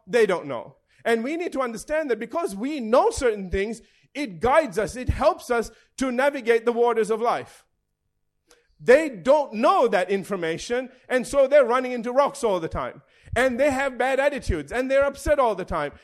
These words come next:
And you're saying, "Well, what's wrong with you? Get yourself together." You need to understand that they don't know what you know. They are not growing the way you are growing. You are getting information every single week, and maybe even more during the week if you're on YouTube,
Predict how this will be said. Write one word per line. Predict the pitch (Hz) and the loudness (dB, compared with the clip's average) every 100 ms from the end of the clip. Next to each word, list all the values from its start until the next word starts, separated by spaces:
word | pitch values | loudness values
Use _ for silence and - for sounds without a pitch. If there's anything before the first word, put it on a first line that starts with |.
| - | -4
And | 262 254 | -2 0
you're | 277 | -4
saying, | - 294 | -2 -4
"Well, | 285 294 | -2 0
what's | 294 294 220 | 2 0 2
wrong | 254 302 269 | 4 4 4
with | 233 | -4
you? | 226 190 | -6 -4
Get | 277 302 | -4 -2
yourself | 415 285 262 | -2 0 -4
together." | 277 277 247 208 - _ _ _ | -2 -2 0 -4 -12 _ _ _
You | 220 349 403 | 0 2 2
need | 339 - | -2 0
to | 269 | 2
understand | 262 220 - 320 302 233 214 - | 2 0 -4 0 0 0 -4 -6
that | 208 226 180 | -2 0 4
they | 240 269 | 6 6
don't | 220 220 254 233 190 | 2 -2 -2 -2 -6
know | 208 254 220 156 156 _ | 2 4 4 0 -6 _
what | 185 208 175 | 0 0 -2
you | 185 185 | -8 -6
know. | 165 190 131 131 - _ _ _ _ _ _ _ _ _ - | -2 -2 -4 -8 -20 _ _ _ _ _ _ _ _ _ 0
They | 196 262 | 2 4
are | 240 | 2
not | 240 226 | -2 -4
growing | 156 220 233 190 180 | -2 0 0 -2 -4
the | 185 | -4
way | 196 | -4
you | 185 196 175 | -4 -4 -4
are | 160 | -6
growing. | 151 190 160 120 143 _ _ _ _ | -4 -4 -4 -8 -16 _ _ _ _
You | 160 226 226 | -6 0 0
are | 180 | 2
getting | 226 247 226 | 0 0 -4
information | 214 202 202 254 - 185 | -6 -4 -2 -4 -6 -6
every | 214 175 175 | -8 -6 -8
single | - 220 175 156 | -4 -6 -4 -4
week, | 190 226 - | -2 -2 -4
and | 165 160 | -8 -8
maybe | 196 180 | -8 -6
even | 165 156 | -8 -8
more | 175 220 175 | -6 -4 -4
during | 160 175 160 | -6 -8 -8
the | |
week | 170 190 | -6 -6
if | 160 | -8
you're | 156 165 | -10 -10
on | 165 | -10
YouTube, | 160 208 170 | -10 -10 -10